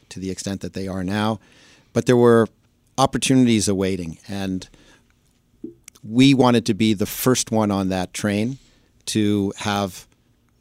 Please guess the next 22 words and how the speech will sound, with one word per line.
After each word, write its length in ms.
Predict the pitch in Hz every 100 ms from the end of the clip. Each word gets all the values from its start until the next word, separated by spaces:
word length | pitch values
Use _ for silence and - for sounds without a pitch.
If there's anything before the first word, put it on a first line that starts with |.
| _ _ -
capital 540 | - 120 139 143 147 _ -
and 180 | 101 98
to 120 | 101
have 400 | 90 101 92 - -
the 100 | 107
resources 680 | 104 113 - 110 - 104 -
to 100 | 92
connect 400 | - 98 101 -
with 200 | 95 -
Fortune 340 | - 101 101
five 200 | 95 98
hundred 320 | 98 95 95 87 _ - _ _
brands 480 | 110 107 117 131 - -
to 100 | 98
the 220 | 95 92 _
greater 300 | 110 107 98
extent 320 | - 98 92
than 200 | 95 92
we 200 | 95 92
were 200 | 90 92
doing 360 | 92 98 95 92
already. 380 | 87 92 98